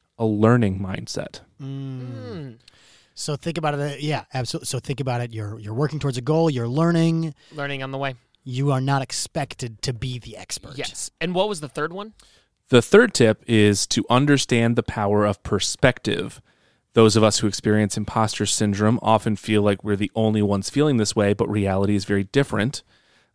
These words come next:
Speaker 1: Uh, again, jumping around just a little bit. According to a recent survey by Vantage Hill Partners, being found incompetent is the number one fear of executives worldwide. If you're feeling like an imposter, chances are that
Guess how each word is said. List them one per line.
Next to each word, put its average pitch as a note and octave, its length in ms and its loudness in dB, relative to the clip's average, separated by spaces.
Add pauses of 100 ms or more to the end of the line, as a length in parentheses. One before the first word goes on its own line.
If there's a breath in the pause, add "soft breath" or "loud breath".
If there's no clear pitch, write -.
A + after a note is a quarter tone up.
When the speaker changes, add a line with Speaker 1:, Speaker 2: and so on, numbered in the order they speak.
Speaker 1:
Uh, G#2 240 4
again, G#2 240 2
jumping C3+ 320 2
around C3+ 200 4
just A2 180 -2
a G#2 40 -2
little G2 180 -2
bit. G#2+ 220 0 (560)
According F3 360 4
to D#3 120 4
a B2+ 60 8
recent D3+ 400 2
survey A#2+ 520 4
by G#2+ 240 4
Vantage A2+ 440 0
Hill A2 220 0
Partners, G#2 600 0 (360 soft breath)
being C3 220 6
found C#3 420 2
incompetent C3 720 0
is A2 140 -2
the A2+ 80 0
number A2+ 360 4
one A#2 300 4
fear G#2+ 380 4
of G#2 140 0
executives G#2 680 2
worldwide. G#2 800 0 (400)
If A2+ 160 -2
you're A2 80 4
feeling C3 280 6
like A#2+ 160 6
an A2 80 4
imposter, A2+ 540 4
chances B2 400 0
are G#2 140 6
that G#2+ 100 2